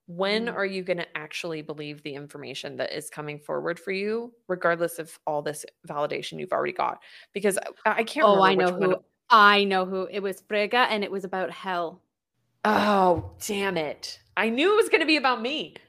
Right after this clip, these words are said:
Speaker 1: Fuck.
Speaker 2: Yeah. It was
Speaker 1: <laughs>
Speaker 2: Frege, and it
Speaker 1: Um,
Speaker 2: was about hell coming through.
Speaker 1: Yes, because I
Speaker 2: Oh,
Speaker 1: felt
Speaker 2: God, I wanted
Speaker 1: really
Speaker 2: to shake you. I was like,
Speaker 1: <sighs>
Speaker 2: "How are you not gonna do it?
Speaker 1: Yeah.
Speaker 2: All these
Speaker 1: I know. Well,
Speaker 2: signs
Speaker 1: because to
Speaker 2: coming
Speaker 1: other
Speaker 2: through."
Speaker 1: people, it feels very obvious. But, like, for me,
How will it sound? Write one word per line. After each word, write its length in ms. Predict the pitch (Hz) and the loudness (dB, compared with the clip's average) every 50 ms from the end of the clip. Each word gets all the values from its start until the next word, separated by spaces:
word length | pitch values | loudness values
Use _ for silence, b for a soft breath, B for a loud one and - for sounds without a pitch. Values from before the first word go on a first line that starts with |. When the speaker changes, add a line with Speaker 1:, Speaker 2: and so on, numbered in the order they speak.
| _ _ _ | _ _ _
Speaker 1:
Fuck. 240 | _ - 311 339 - | _ 0 2 2 2
Speaker 2:
Yeah. 140 | 190 165 - | 0 0 0
It 520 | - 370 392 453 523 - - 622 - - 240 | 0 4 8 8 8 10 8 4 4 4 2
was 160 | 240 240 233 | 2 2 2
Speaker 1:
<laughs> 140 | - - - | 0 -6 -4
Speaker 2:
Frege, 220 | 240 240 240 240 | 0 0 2 4
and 260 | 262 254 254 254 233 | 6 6 6 6 4
it 40 | 220 | 0
Speaker 1:
Um, 20 | 214 | -2
Speaker 2:
was 140 | 214 214 | -2 -4
about 280 | 220 - 202 196 196 175 | -4 -6 -4 -4 -4 -4
hell 300 | 202 196 196 180 170 170 | -6 -6 -4 -4 -4 -4
coming 320 | 175 - 190 175 165 160 | -6 -8 -12 -12 -12 -12
through. 320 | 165 - 175 156 139 127 180 - - _ | -14 -12 -10 -8 -8 -8 -10 -14 -18 _
Speaker 1:
Yes, 800 | 175 156 175 185 190 196 196 190 185 180 180 175 175 - - - | -18 -14 -12 -10 -2 0 2 4 4 4 2 0 -4 -8 -12 -12
because 320 | - 202 190 - 208 196 - | -14 -14 -8 -6 -6 -6 -2
I 140 | 170 190 202 | -2 -2 -2
Speaker 2:
Oh, 100 | - - - | -4 -4 2
Speaker 1:
felt 280 | 214 208 202 202 214 | 2 4 4 2 2
Speaker 2:
God, 200 | 202 190 185 185 | 2 4 4 4
I 160 | 180 - 196 208 | 4 4 2 4
wanted 300 | 214 208 220 220 226 240 | 6 4 4 4 4 0
Speaker 1:
really 100 | 190 196 | -4 -6
Speaker 2:
to 80 | 214 | -8
shake 580 | - - - - - - - 202 185 190 - - | -12 -12 -12 -12 -12 -10 -6 -6 -6 -8 -6 -8
you. 160 | 185 175 160 | -8 -6 -6
I 140 | 180 190 202 | -4 -4 -4
was 160 | 208 226 - | -4 -2 -4
like, 100 | 247 247 | -6 -4
Speaker 1:
<sighs> 20 | |
Speaker 2:
"How 140 | - 302 311 | 4 4 6
are 100 | 311 349 | 6 6
you 180 | 302 285 285 370 | 2 4 2 4
not 240 | 330 311 277 285 - | 4 4 4 2 0
gonna 140 | - 269 277 220 | -4 -4 -4 -4
do 140 | 302 277 - | -2 -2 -2
it? 40 | 294 | -2
Speaker 1:
Yeah. 240 | 269 160 160 160 160 165 - - _ _ _ | -2 -4 -6 -10 -14 -18 -20 -20 _ _ _
Speaker 2:
All 160 | - 262 320 339 | 0 2 2 4
these 240 | 285 330 311 294 - - - | 4 2 2 0 -2 -6 0
Speaker 1:
I 120 | - 240 | 2 2
know. 160 | 247 269 240 170 | 4 4 2 0
Well, 100 | - 254 | 0 4
Speaker 2:
signs 260 | 269 285 320 339 339 | 4 6 6 6 6
Speaker 1:
because 140 | 320 285 277 | 4 4 2
to 60 | 311 | 4
Speaker 2:
coming 140 | 339 339 - | 2 4 4
Speaker 1:
other 140 | 269 285 320 339 | 2 2 2 2
Speaker 2:
through." 100 | 359 359 330 | 2 2 0
Speaker 1:
people, 240 | - - 196 185 180 | -2 -4 -4 -4 -4
it 80 | - - | -4 -6
feels 320 | - 202 196 185 185 - | -4 -4 -4 -4 -4 -4
very 320 | - 175 170 165 165 - - | -4 -4 -2 -2 -4 -6 -8
obvious. 500 | - 170 185 180 175 143 135 - - - - | -6 -6 -6 -6 -6 -6 -6 -8 -10 -4 -4
But, 120 | 185 - | -2 0
like, 160 | 185 180 180 | 2 0 0
for 240 | 180 - - - 190 | -2 -12 -10 -8 -8
me, 540 | 185 185 196 214 214 208 185 180 170 165 | -6 -6 -6 -6 -6 -6 -6 -6 -6 -8